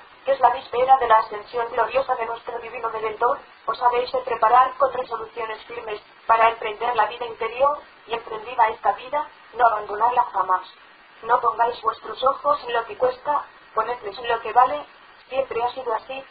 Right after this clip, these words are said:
el costar mucho lo que mucho vale. Y que es el trabajo que ponemos en el propio conocimiento, para lo que por ello se nos da. Oh, qué glorioso es el morir uno a sí mismo para no tener vida sino en Dios. ¿Quién podrá ni imaginar siquiera lo que es vivir en Dios y endiosados?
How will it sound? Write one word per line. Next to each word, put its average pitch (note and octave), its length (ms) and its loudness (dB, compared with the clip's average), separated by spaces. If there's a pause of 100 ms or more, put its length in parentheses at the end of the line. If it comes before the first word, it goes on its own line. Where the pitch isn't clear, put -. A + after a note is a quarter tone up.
(160)
el A3+ 140 -6
costar A#3+ 380 0
mucho B3+ 280 -6
lo B3+ 120 -2
que A#3+ 100 -6
mucho A#3+ 300 -8
vale. G3 240 0 (520)
Y - 80 -18
que B3 120 0
es B3+ 100 -2
el C4+ 100 -6
trabajo B3+ 400 4
que A#3+ 120 -10
ponemos B3+ 440 -2
en A#3 80 -10
el G#3+ 120 -6
propio C4+ 340 -4
conocimiento, G#3 800 -6 (260)
para A3+ 220 6
lo A3 120 0
que A3+ 120 -8
por A3+ 180 2
ello A#3+ 240 -4
se A3+ 120 -8
nos A#3+ 180 -6
da. C4+ 140 -6 (480)
Oh, A#3+ 120 6
qué A#3+ 100 -4
glorioso A#3+ 640 -2
es A#3+ 140 -10
el A#3+ 100 -2
morir A#3 240 2
uno A3 140 -2
a G#3+ 80 -6
sí A#3+ 80 -14
mismo A#3+ 320 -4
para A3+ 160 4
no A#3+ 140 0
tener A3 300 -2
vida B3+ 280 -2
sino A3+ 160 -10
en G3+ 120 -14
Dios. G3 240 -12 (600)
¿Quién B3 160 -4
podrá A3+ 360 2 (240)
ni A#3+ 120 -8
imaginar A4+ 500 0
siquiera G#4+ 580 -2 (220)
lo G#4+ 160 -6
que - 100 0
es - 100 -4
vivir - 260 -10
en C4 140 -2
Dios - 200 -2
y A#3 40 -10
endiosados? G3 680 -2